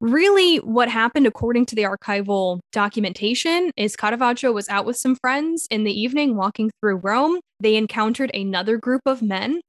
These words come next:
there was a disagreement between two other men between those two groups, and a fight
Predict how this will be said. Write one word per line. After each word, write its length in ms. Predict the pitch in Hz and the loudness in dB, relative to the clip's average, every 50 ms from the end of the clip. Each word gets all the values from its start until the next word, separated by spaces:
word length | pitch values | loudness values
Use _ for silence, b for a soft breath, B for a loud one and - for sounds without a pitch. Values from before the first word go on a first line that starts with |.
| _ _ _ - | _ _ _ 0
there 120 | 226 220 | 2 2
was 160 | 226 240 254 247 | 2 2 0 -2
a 40 | 208 - | -4 -4
disagreement 680 | - 226 233 - 277 214 202 202 202 214 247 277 262 - - | -2 -2 -2 -2 -2 -2 -2 -2 0 0 0 0 -2 -2 -4
between 480 | 202 208 - - 233 214 208 202 196 185 - _ _ | -6 -4 -2 -2 0 0 0 0 -2 -4 -6 _ _
two 280 | - - - 262 302 320 | -8 -2 2 2 4 4
other 280 | 233 233 240 269 294 262 | 4 2 2 2 2 0
men 320 | 226 196 175 185 240 330 415 427 - _ _ _ - - | 0 0 -2 -2 0 0 -2 -2 -4 _ _ _ -4 -2
between 340 | 226 214 - - 240 240 | -2 0 0 0 0 2
those 220 | 240 226 226 226 - | 2 2 2 0 -2
two 180 | - - 233 | -4 -4 -4
groups, 500 | 233 - 190 180 196 254 - - - - - _ _ _ _ _ - | -2 -2 -2 -2 -2 -2 -2 -4 -6 -6 -8 _ _ _ _ _ -4
and 460 | 226 220 214 214 220 214 214 208 202 - | -2 0 0 0 0 0 -2 -2 -4 -4
a 180 | - 220 220 208 | -4 -4 -4 -4
fight 360 | - - - - 254 330 359 | -6 -6 -2 0 0 0 0